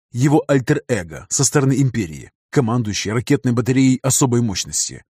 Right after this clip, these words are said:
Два реактивных снаряда с атомными боеголовками, последний и неприкосновенный резерв Ставки, были готовы и заправлены,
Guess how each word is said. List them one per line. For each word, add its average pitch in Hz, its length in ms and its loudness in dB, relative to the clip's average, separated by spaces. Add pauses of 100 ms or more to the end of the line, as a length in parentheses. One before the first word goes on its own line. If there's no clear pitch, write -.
Два 135 220 2
реактивных 123 480 0
снаряда 127 340 2
с - 140 -2
атомными 131 420 0
боеголовками, 113 920 -2
последний 135 480 2
и 151 140 -2
неприкосновенный 139 920 2
резерв 117 380 0
Ставки, 117 520 -2 (220)
были 139 260 4
готовы 95 520 -4 (140)
и 123 60 0
заправлены, 90 680 -4